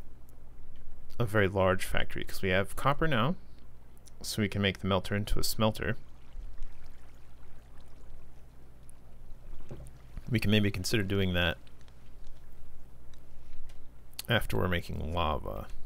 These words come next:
'cause before we're making lava, that's a bit ambitious. But it's coming along. That's great. So we now have enough iron for another hopper if we want.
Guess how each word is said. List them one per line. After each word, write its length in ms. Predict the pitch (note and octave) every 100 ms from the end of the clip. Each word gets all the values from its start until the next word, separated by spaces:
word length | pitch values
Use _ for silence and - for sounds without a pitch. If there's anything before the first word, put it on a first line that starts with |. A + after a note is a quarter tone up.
| - - - - - - - - - -
'cause 120 | -
before 320 | - - F#2
we're 60 | E2
making 280 | C2+ - -
lava, 220 | - -
that's 180 | - -
a 40 |
bit 300 | G2 - - - - -
ambitious. 760 | - A#1+ C#2+ - - - - - - - - - - - - - - - - - - - - - - - - - - - - - - - -
But 100 | A2+
it's 80 | -
coming 220 | C#3 B2
along. 240 | A#2+ D#2+ -
That's 160 | - -
great. 240 | B2 - - - -
So 120 | - -
we 80 | G2+
now 160 | G2+
have 120 | G2
enough 340 | G2 G2 - - -
iron 260 | G#2+ G2+ G2
for 640 | - G2 F#2+ F2+ F#2 F#2+ - -
another 180 | F#2+ F2+
hopper 300 | G2+ - A2+
if 120 | -
we 60 | B2
want. 300 | C3+ D3+